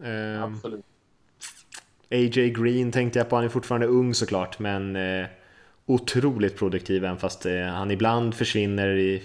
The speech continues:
Speaker 1: till förmån för Beckham junior eller Julio Jones eller Antonio Brown, så Green är ju så otroligt pålitlig.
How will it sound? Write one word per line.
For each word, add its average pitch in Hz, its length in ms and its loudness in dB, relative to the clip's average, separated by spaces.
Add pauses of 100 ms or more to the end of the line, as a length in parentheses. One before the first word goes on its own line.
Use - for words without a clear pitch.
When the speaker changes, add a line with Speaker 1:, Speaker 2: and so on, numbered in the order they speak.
Speaker 1:
till 101 120 -8
förmån 95 440 -2
för 90 400 -2
Beckham 95 300 -2
junior 95 460 2
eller 90 340 0
Julio 98 300 4
Jones 92 560 0
eller 90 220 0
Antonio 95 460 2
Brown, 90 440 2
så 90 180 0 (380)
Green 101 300 4
är 90 100 2
ju 90 160 2
så 85 240 -2 (140)
otroligt 104 680 4
pålitlig. 87 640 0